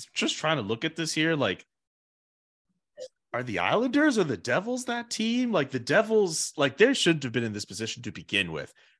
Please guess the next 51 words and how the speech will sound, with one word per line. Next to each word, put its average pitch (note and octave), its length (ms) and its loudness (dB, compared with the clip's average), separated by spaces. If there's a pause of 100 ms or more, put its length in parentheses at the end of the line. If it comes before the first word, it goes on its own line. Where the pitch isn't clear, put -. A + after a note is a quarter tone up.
(160)
but A#2+ 160 0
they E3+ 100 6
have G#3 140 6
a D#3 40 2
chance D#3 340 -2
to A2 200 0 (100)
knock A#2 260 0
off B2 200 2
the G#2+ 80 -8
New G#2+ 100 -4
York A2 220 0
Rangers G#2 380 -4
in G2 100 -6
that F#2+ 200 -2
first F#2 340 -4
round. D#2 340 -6 (260)
And A2+ 100 2
I C#3+ 100 6
thought E3+ 240 2
the C#3 80 2
Rangers B2+ 300 0
would G#2 80 -10
be G#2+ 100 -4
a G2 40 -6
team A#2 240 -4
that G2 120 -4
could F#2+ 120 -8
go G#2 120 -2
back G2+ 240 0
to - 80 -10
the F2 60 -10
conference G2 340 -2
final. G2+ 380 -2
I'm A#2+ 160 2
not D3 200 2
so A#2+ 120 -2
sure G#2 500 0 (360)
anymore, G2+ 720 0 (360)
but, G#2 200 2
like, F#2 220 -2
the G#2 100 -8
Devils C#3+ 440 0
could A#2 140 -2
easily G#2+ 280 -2
fit - 340 -4
that F#2+ 260 -4
bill. D2+ 300 -10 (240)
The A2+ 120 -8
fact E3+ 280 2
that C#3 120 -2
they're A#2+ 180 -2